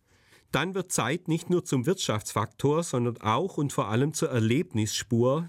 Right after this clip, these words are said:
die das Leben nachhaltig psychisch anreichert. Aus meinem Bekanntenkreis schrieb jemand vor vielen Jahren, als sein Leben zu Ende ging:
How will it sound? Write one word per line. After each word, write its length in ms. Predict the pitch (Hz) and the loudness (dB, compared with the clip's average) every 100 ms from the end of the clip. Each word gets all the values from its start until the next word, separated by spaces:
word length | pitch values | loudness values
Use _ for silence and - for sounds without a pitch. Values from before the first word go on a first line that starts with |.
| - | -4
die 80 | 117 | -2
das 200 | 104 - | 0 0
Leben 400 | 117 131 160 156 | 0 0 0 2
nachhaltig 640 | 113 120 - 135 135 147 | 2 0 -2 -2 -4 -6
psychisch 540 | - 113 117 139 127 113 | -2 2 2 2 0 0
anreichert. 760 | 101 92 82 80 - 76 - - - - _ | 0 0 -2 -2 -4 -6 -6 -20 -20 -20 _
Aus 160 | 139 120 | -2 0
meinem 280 | 139 147 | 0 -2
Bekanntenkreis 720 | 139 131 165 202 127 117 120 131 | -4 -4 -6 -6 -6 -4 -4 -6
schrieb 300 | - 139 160 | -4 -2 -2
jemand 320 | 160 147 143 | -2 -2 -2
vor 160 | 127 123 | -2 -4
vielen 340 | - 143 147 | -2 0 0
Jahren, 520 | 123 110 117 127 143 | 0 -2 -2 -4 -4
als 240 | 131 117 - | -2 -2 0
sein 180 | 117 113 | 0 2
Leben 260 | 123 135 | 0 0
zu 160 | 127 123 | 0 0
Ende 340 | 101 123 139 | 2 2 2
ging: 400 | 127 139 139 135 | 2 2 2 0